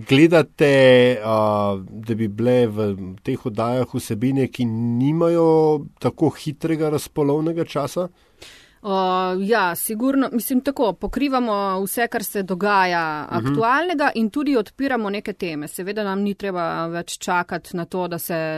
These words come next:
Speaker 2: nekje neka tiskovka skliče ali pa da se nekaj zgodi, da mi neko temo odpremo, ampak se mi zdi, da se,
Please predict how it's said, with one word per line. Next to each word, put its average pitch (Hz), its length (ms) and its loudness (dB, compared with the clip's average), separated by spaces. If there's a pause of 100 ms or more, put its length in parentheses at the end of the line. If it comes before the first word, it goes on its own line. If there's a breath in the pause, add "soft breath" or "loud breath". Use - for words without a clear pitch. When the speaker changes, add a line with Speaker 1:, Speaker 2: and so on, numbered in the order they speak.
(120)
Speaker 2:
nekje 170 440 -8
neka 165 200 -8 (160)
tiskovka 185 640 -6
skliče 214 440 -8
ali 170 160 -4
pa 180 120 -12
da 170 100 -10
se - 120 -8
nekaj 185 240 -4
zgodi, 185 300 -4
da 202 80 0
mi 202 120 -2
neko 196 220 -6
temo 185 300 -6
odpremo, 185 480 -6
ampak 202 260 -4
se - 120 -10
mi 190 120 -4
zdi, 202 120 -8
da 190 100 -6
se, 175 260 -8